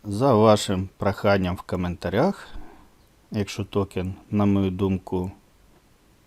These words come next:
достойний нашого з вами часу, я його розглядаю. Дякую за ваші думки, за ваші коментарі. Вони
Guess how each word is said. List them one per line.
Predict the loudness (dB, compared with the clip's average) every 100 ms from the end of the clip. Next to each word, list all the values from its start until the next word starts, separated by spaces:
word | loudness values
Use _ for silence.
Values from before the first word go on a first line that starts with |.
| -4
достойний | -2 -2 0 2 2 2 -2 -4 _ _ _ _ _ 0
нашого | 2 2 0 0 0 -2 -10 -20 -8
з | -4 0
вами | 4 6 6 4 2 -4 -12
часу, | -2 4 4 4 0 -2 -2
я | -6 -2
його | 2 2
розглядаю. | 2 0 -2 -4 -8 -10 -14 -20 -20 -20 -20 -20 _ _ _ -6
Дякую | 0 0 2 0
за | 2 2
ваші | 2 0 -4
думки, | -4 -2 -2 0 0
за | 2
ваші | 0 -2 -6
коментарі. | -8 -6 -4 -4 -6 -4 -4 -4 -10 -20 -20 -20 _ _ _
Вони | -8 -4 0 0 0